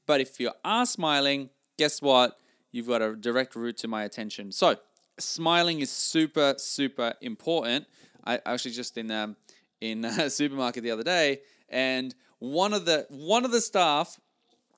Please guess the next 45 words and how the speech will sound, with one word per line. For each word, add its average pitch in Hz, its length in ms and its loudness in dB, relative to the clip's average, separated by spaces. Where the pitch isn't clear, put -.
smiled 139 720 4
at 110 240 -4
me. 98 240 -12
She's 196 160 -6
like, 220 140 2
"Hi, 254 460 4
how's 196 320 0
your 202 80 0
day 185 240 4
going?" 131 300 0
And 160 340 0
I 156 100 6
was 165 280 2
so 160 480 4
taken 151 360 2
aback. 139 340 2
I 127 60 6
had, 120 220 2
like, 127 240 0
I 123 100 -2
w-, 123 280 -4
wasn't 131 220 -4
expecting 123 420 -6
it 110 160 -12
at 117 160 -4
all. 110 320 -4
But 139 80 2
all 151 80 6
of 131 60 2
a 127 40 -2
sudden, 123 200 -4
we 117 80 -6
start 117 260 -6
chatting 117 380 -4
and 101 100 -10
talking 110 280 -10
about 101 100 -10
the 110 80 -12
weekend, 110 340 -10
and 98 120 -18
it 156 140 -2
just, 196 260 -2
it's 143 160 -6
so 143 560 2
powerful, 113 800 -4